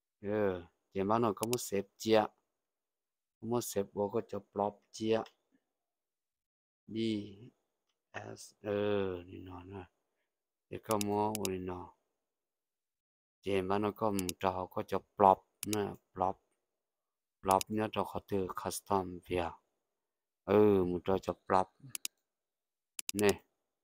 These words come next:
Thì mà nó có một trò rất khó và custom dạ bây giờ. Có một trò khó và fans nó là ca nó lên tàu nè. Có một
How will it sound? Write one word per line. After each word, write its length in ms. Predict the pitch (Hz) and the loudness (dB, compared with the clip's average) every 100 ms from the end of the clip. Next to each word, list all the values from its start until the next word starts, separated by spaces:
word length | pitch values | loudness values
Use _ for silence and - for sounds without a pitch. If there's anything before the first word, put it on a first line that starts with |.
| _ _ _ _ _ _ _ | _ _ _ _ _ _ _
Thì 160 | - 95 | -4 0
mà 160 | 95 | 2
nó 120 | 101 101 | 4 2
có 100 | 110 | 0
một 160 | 104 90 | -2 -2
trò 160 | - 98 | 2 2
rất 160 | 95 90 - | 2 -4 -4
khó 320 | 90 92 92 | -2 -2 -2
và 480 | 90 85 82 82 85 101 - _ _ _ _ _ _ - | -4 -6 -4 -4 -6 -8 -12 _ _ _ _ _ _ -8
custom 520 | 95 - - 95 90 92 | -4 -4 -2 0 0 0
dạ 200 | 92 87 - | 0 0 -2
bây 100 | 90 | 0
giờ. 180 | 87 82 - _ _ _ _ _ _ _ _ | 0 -2 -12 _ _ _ _ _ _ _ _
Có 120 | 98 | -4
một 160 | 95 85 | -2 0
trò 160 | 92 90 | 2 2
khó 460 | - 90 87 90 92 | 0 -4 -2 -2 -2
và 420 | 87 85 82 82 82 85 _ _ _ _ _ _ _ _ _ _ - - | -4 -6 -8 -8 -12 -14 _ _ _ _ _ _ _ _ _ _ -12 6
fans 500 | 104 92 87 - - | 8 8 4 -4 -6
nó 240 | - 90 92 | -6 -6 -6
là 120 | 95 - | -6 0
ca 220 | 101 98 | 4 4
nó 220 | 95 87 | 4 -2
lên 200 | 87 90 | -4 -8
tàu 260 | 92 98 92 | 4 8 8
nè. 200 | 107 90 - - - - _ _ _ _ _ _ - - | 8 4 0 -12 -12 -12 _ _ _ _ _ _ -20 -4
Có 120 | 104 | 0
một 160 | 98 | 0